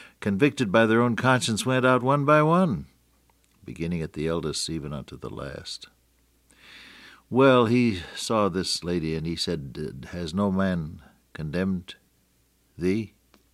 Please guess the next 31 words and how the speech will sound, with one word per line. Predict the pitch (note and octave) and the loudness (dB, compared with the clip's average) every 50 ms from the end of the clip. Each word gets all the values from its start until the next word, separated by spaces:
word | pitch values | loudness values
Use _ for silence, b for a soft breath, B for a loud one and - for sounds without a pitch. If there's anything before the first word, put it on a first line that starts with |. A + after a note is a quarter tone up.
| _ _ _ _ B B B B B B B B B B B B B | _ _ _ _ B B B B B B B B B B B B B
She | B - G#2 | B -8 -6
said, | F#2 G#2 G2+ F2 | -2 -2 0 0
"No | G#2 G2+ F#2+ | 2 0 0
man, | F2 E2+ E2+ D#2+ | 0 -2 -2 -4
Lord." | D2+ D2 D2 C#2+ C#2+ C#2+ C#2+ - | -4 -6 -6 -6 -8 -8 -10 -10
He | - F#2 F2+ | -8 -8 -6
said, | - F#2+ F2 | -4 -4 -2
"Neither | E2+ G#2+ A2 G2+ F#2 | 0 0 0 0 0
do | E2 F2+ E2+ | 0 0 0
I | E2+ E2+ | 0 0
condemn | E2 - E2+ D#2+ D#2 E2 E2 E2 | -2 -6 -8 -6 -6 -6 -6 -6
thee. | E2+ D#2 | -8 -6
Go | - F2+ F2+ F2 E2 | -4 -4 -4 -2 -4
and | D2+ D2 D2+ | -6 -8 -12
sin | - - - G2 F2+ E2+ D#2+ D#2 b b b b b | -12 -10 -8 -8 -6 -8 -8 -12 b b b b b
no | E2+ E2+ F2 F2 | -6 -4 -4 -4
more." | E2+ E2+ F2 E2 D#2+ D#2 C#2+ C#2 _ _ _ _ _ | -2 -4 -4 -4 -4 -6 -6 -10 _ _ _ _ _
And | - E2 E2+ F2 E2 | -10 -8 -6 -2 0
then | B2+ E3+ F#3+ | 2 2 2
he | E3+ A#2 | 2 0
said, | - - F2 E2+ E2+ | -2 -2 -2 0 0
"I | F#2 G2+ G#2+ G2+ | 0 2 2 0
am | F#2+ E2+ D#2 | 0 -2 -2
the | D#2 C#2+ | -4 -4
light | C#2 D#2 D#2 D#2 - - | -4 -6 -6 -6 -8 -12
of | - - C#2+ C#2 | -16 -16 -16 -14
the | - D#2 | -12 -12
world." | D2 D2 C#2+ B1+ A#1 A#1+ - - _ _ _ _ _ _ _ _ _ _ _ _ _ _ _ B B B B B B B B B B B B B B B B B B B B B B _ _ - | -10 -10 -10 -12 -14 -16 -20 -20 _ _ _ _ _ _ _ _ _ _ _ _ _ _ _ B B B B B B B B B B B B B B B B B B B B B B _ _ -12
There's | - G#2 C3 C#3+ D3+ D3+ | -2 0 2 2 2 2
a | D3+ | 0
connection | - C#3 C#3+ E3+ F3+ - - - F2 D#2 C#2+ D#2 - | 0 0 0 0 0 0 -2 -4 -6 -6 -8 -10 -16